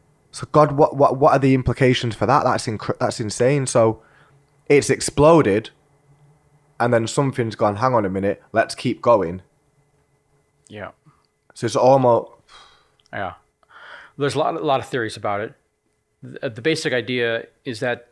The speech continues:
Speaker 2: space itself is doing it, and space has, you make more space and it produces a sort of this pressure,
Speaker 1: Right.
Speaker 2: which is pushing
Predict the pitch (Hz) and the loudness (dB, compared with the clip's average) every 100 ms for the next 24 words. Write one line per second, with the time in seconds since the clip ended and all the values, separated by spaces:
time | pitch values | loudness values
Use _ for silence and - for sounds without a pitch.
0 | _ - - - 143 131 - - - - | _ -14 -12 -6 -4 -4 -6 -8 -12 -14
1 | _ _ _ _ 120 - - 120 104 - | _ _ _ _ -14 -10 -4 -4 -4 -10
2 | 95 101 104 98 92 - - 127 117 - | -16 -12 -12 -14 -16 -18 -10 -6 -6 -6
3 | 117 107 - - _ _ _ 127 117 117 | -6 -6 -10 -18 _ _ _ -14 -10 -6
4 | 139 139 117 - 143 117 113 117 110 107 | -6 -6 -10 -6 -4 -4 -6 -10 -12 -12
5 | - 107 113 - 107 101 95 123 98 95 | -14 -12 -10 -12 -16 -16 -14 -12 -12 -14
6 | - - 104 - 95 _ _ _ - 95 | -14 -8 -8 -8 -12 _ _ _ -10 -8
7 | 87 104 - 113 - 107 98 | -8 -10 -16 -14 -12 -12 -14